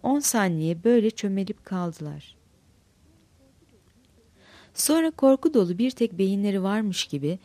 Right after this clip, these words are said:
kayaların üstünde düşe kalka kaçtılar. Ralph düş görmekteydi. Kuru yaprakların arasında uzun süre, ona saatlerce gelmişti bu süre, dönüp durduktan sonra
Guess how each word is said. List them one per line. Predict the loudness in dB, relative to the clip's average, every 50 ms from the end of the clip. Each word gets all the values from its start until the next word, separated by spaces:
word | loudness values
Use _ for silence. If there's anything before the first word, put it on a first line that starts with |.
| -18 -20 -20 -20 _ -2
kayaların | 4 6 6 8 8 6 4 4 2
üstünde | 0 -2 -6 -8 -6 -4 -2 -2 -2 -4
düşe | -4 -4 -2 -2 -4
kalka | -2 -4 -6 -6 -6 -6 -8 -10
kaçtılar. | -8 -8 -8 -8 -8 -10 -8 -8 -8 -8 -10 -12 -16 -20 -20 _ _ _ _ -20 -20 -20 -20 -10 -4
Ralph | 0 0 2 2 0 -2 -4 -4
düş | -2 -2 -2 0
görmekteydi. | 2 2 2 2 2 -2 -4 -6 -8 -10 -10 -10 -10 -10 -14 -14 -14 _ _ _ _ _ _ _ _ _ _
Kuru | -4 -2 0
yaprakların | 0 0 -2 -2 -2 -2 -2 -2 0 0 0 0 0
arasında | -2 -2 -2 -2 0 0 0 0 0 -2 -4 -4 -6 -6 -4
uzun | -4 -2 0 0 0 0
süre, | -2 -4 -6 -4 -4 -2 -4 -4 -8 _ _ _ _ _ _ -6
ona | -4 -2 -2 -2
saatlerce | -2 -2 -2 -2 -2 -2 -2 -4 -6 -4 -6 -4 -4 -4
gelmişti | -2 -2 -2 -4 -4 -4 -6 -10 -12 -14 -16 -18
bu | -18
süre, | -16 -12 -10 -8 -6 -6 -8 -8 -10 _ _ _ _ _ _ -6 -2
dönüp | -2 -2 -2 -4 -4 -2
durduktan | -2 -2 -2 -4 -6 -10 -8 -6 -4 -4 -2 -2
sonra | -4 -4 -4 -2 -2 -2 -4 -6